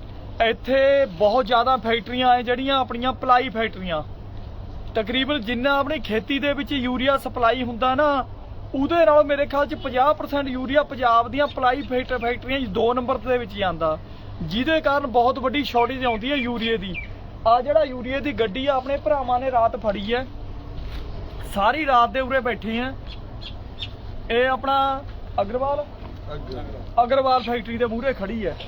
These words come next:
Speaker 1: ਹੁਣ ਮਾਲਕ ਮੁੱਕਰਦਾ ਏ, ਲੇਕਿਨ ਇਹਨਾਂ ਨੇ ਮੰਗਾਈ ਹੈ, ਇਹਨਾਂ ਦੇ ਬੰਦੇ ਨਾਲ ਤੇ,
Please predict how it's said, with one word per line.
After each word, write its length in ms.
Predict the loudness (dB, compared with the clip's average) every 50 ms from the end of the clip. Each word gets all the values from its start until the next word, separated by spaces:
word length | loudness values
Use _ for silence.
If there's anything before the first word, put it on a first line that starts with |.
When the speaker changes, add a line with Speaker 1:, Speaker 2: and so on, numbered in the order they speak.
| -12 -12 -12 -12 -10 -6 -4
Speaker 1:
ਹੁਣ 120 | -2 -2 2
ਮਾਲਕ 340 | 4 4 6 6 4 2 -2
ਮੁੱਕਰਦਾ 540 | -4 -4 -4 -2 -2 -2 0 2 2 2 4 2
ਏ, 120 | 0 -2 -4 -10 -14 -14 -12 -6
ਲੇਕਿਨ 320 | 0 0 0 0 0 -4 -4
ਇਹਨਾਂ 200 | 0 2 2 4
ਨੇ 80 | 4 2
ਮੰਗਾਈ 440 | 0 0 2 2 2 2 2 0 -2
ਹੈ, 60 | -2
ਇਹਨਾਂ 200 | 0 2 2 4 4
ਦੇ 80 | 4
ਬੰਦੇ 320 | 2 2 0 0 0 0 2
ਨਾਲ 260 | 4 4 4 4 2 0
ਤੇ, 240 | 2 2 2 2